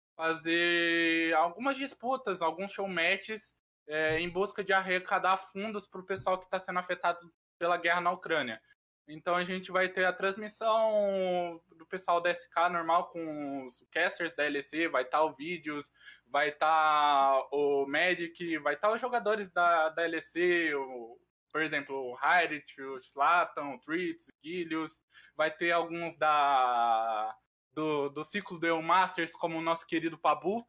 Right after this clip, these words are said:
e vai ter a transmissão B R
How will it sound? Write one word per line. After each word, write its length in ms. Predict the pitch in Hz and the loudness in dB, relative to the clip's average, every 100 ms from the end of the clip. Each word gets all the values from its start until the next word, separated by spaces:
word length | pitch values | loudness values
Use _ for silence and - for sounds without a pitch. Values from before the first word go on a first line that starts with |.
| _ _ _ _ _ - | _ _ _ _ _ -2
e 100 | 330 | 2
vai 180 | 320 | 2
ter 120 | 311 294 | 4 0
a 60 | |
transmissão 840 | 285 285 269 269 262 247 240 208 185 _ _ _ | 2 -2 -2 -6 -6 -4 -6 -8 -16 _ _ _
B 140 | 165 | 2
R 360 | 208 214 240 | 6 4 2